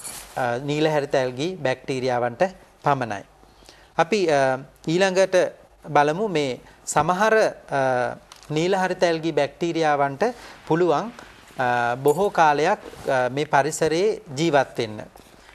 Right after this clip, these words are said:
එයට හේතුව තමයි ඒගොල්ලන්ට පුළුවන් සමහර වෙලාවෙදී, අ, අ, කාලතරණ අවයව ඇති කරන්න. එතකොට මේ කාලතරණ අවයව අපි හඳුන්වනවා. දැන් මේ රූප රාමුවට ඔබ යොමු වුණොත් ඔබට පේනවා,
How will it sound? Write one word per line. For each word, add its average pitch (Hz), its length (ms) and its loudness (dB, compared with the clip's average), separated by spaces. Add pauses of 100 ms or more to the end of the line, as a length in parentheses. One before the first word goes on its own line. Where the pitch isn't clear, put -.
(160)
එයට 165 260 4
හේතුව 190 360 2
තමයි 156 320 2
ඒගොල්ලන්ට 165 440 0
පුළුවන් 165 420 -2 (300)
සමහර 175 460 0
වෙලාවෙදී, 139 640 -2 (380)
අ, 127 100 2 (920)
අ, 120 320 -8 (1300)
කාලතරණ 180 640 4 (340)
අවයව 151 420 4 (320)
ඇති 147 200 0
කරන්න. 110 400 -2 (360)
එතකොට 214 260 2
මේ 220 120 0
කාලතරණ 185 640 4
අවයව 160 360 2
අපි 156 280 2
හඳුන්වනවා. 151 640 -2
දැන් 147 160 0
මේ 143 280 -4
රූප 151 200 -4
රාමුවට 151 420 2
ඔබ 139 160 0 (220)
යොමු 143 240 0
වුණොත් 156 240 -4
ඔබට 143 220 -4
පේනවා, 147 420 0